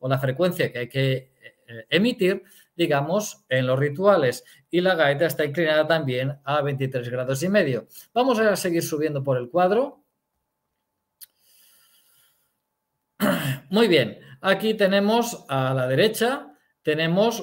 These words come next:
un personaje que vamos a ver en muchos cuadros que representa una entidad que se comunica con los humanos, que es este sacerdote de pico largo, que es un pájaro. Luego tenemos un ciervo vestido de rojo con cuernos, que significa ese culto. Los cuernos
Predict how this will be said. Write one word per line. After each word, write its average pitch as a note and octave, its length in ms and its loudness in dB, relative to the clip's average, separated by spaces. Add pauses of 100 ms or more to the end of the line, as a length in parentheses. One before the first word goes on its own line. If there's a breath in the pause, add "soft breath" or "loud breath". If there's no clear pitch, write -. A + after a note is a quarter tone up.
un D3 120 -6
personaje D3 520 -2
que C#3 80 0
vamos D#3 260 2
a E3 60 4
ver D3+ 140 2
en C#3+ 60 0
muchos F#3 300 -2
cuadros D#3 340 2
que E3+ 100 -4
representa F3+ 680 0
una E3 260 2
entidad E3 540 2
que F3 100 2
se E3 140 0
comunica C#3 440 0
con D3 120 -2
los C#3+ 160 -2
humanos, F3+ 520 -2 (240 loud breath)
que F3 120 6
es D#3+ 80 4
este D#3 160 0
sacerdote F3 680 4
de D#3 140 2
pico D#3 260 2
largo, D3 340 4
que D3 100 -4
es B2 80 -4
un B2 140 -4
pájaro. C#3 460 0 (300 loud breath)
Luego F3+ 320 4
tenemos F3+ 560 0 (160 soft breath)
un D#3+ 180 -2
ciervo D#3+ 460 4
vestido C#3 380 -2
de D3+ 60 4
rojo C#3+ 320 2
con F3 200 0
cuernos, E3+ 680 0 (300 loud breath)
que A3 160 4
significa G#3 720 2
ese C#3 300 0
culto. B2+ 420 -6 (180 soft breath)
Los F#3 220 0
cuernos F3+ 540 2